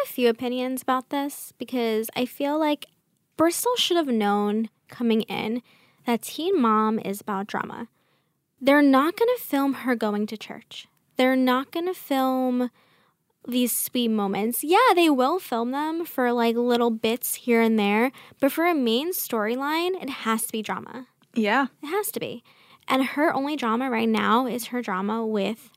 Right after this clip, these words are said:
Speaker 1: her baby daddies. And M T V is gonna take advantage of that.
Speaker 2: Yeah.
Speaker 1: She says that she's watched the show in the past. She should know that. She should know that she's not gonna come onto this show and they're gonna be like, "Bristol,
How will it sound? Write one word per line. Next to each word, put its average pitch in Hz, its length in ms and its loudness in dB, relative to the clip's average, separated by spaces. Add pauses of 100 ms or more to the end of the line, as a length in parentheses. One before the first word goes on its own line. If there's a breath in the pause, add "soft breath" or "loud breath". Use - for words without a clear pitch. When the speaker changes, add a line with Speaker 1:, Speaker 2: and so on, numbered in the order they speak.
Speaker 1:
her 254 140 -6
baby 202 260 -4
daddies. 208 600 -4 (560 soft breath)
And 262 220 0
M 254 140 -2
T 294 180 -8
V - 80 -8 (160)
is 320 120 -6
gonna 262 140 -8
take 226 200 -10
advantage 240 460 -2
of 175 100 -8
that. 123 400 -8 (180)
Speaker 2:
Yeah. 208 240 2
Speaker 1:
She 381 120 4
says 415 240 4
that 349 80 0
she's 269 200 -2
watched 254 340 -4
the 262 60 -2
show 247 280 -2
in 233 80 0
the 202 80 -4
past. 220 440 -4
She - 140 -8
should 277 220 -6
know 233 260 -2
that. 170 260 -4
She 254 120 -8
should - 180 -8
know 285 120 -6
that 294 120 -6
she's 247 140 -10
not 233 100 0
gonna 247 140 -6
come 233 160 -6
onto 226 200 -2
this 220 180 -6
show 240 360 2
and 220 140 0
they're 220 140 0
gonna 220 180 -4
be 226 100 -4
like, 247 240 -4
"Bristol, 247 400 2